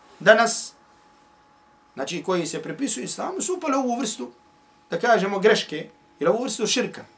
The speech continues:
Pa svoje ibadete upućuju nekom drugom mimo Allaha tabaraka wa ta'ala, od seđdi kaburu, od zavijeta kaburu, od vjero-, od, od straha, od duša ovih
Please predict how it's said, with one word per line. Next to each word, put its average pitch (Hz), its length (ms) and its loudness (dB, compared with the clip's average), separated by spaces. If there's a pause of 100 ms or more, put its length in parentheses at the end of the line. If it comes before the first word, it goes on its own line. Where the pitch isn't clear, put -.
(760)
Pa - 80 -6
svoje 220 240 2
ibadete 214 440 4
upućuju 226 360 -6
nekom 220 260 -2
drugom 233 300 0
mimo 220 180 0
Allaha 214 300 4
tabaraka 214 400 2
wa 185 80 -2
ta'ala, 190 440 4 (680)
od 127 140 -6
seđdi 160 360 -2
kaburu, 190 460 6 (560)
od 143 120 -2
zavijeta 160 720 4 (340)
kaburu, 214 440 6 (460)
od 139 140 -6
vjero-, 165 460 4
od, 156 180 -2
od 160 140 -2
straha, 170 540 6 (260)
od 147 240 -4 (220)
duša 165 500 2
ovih 180 420 0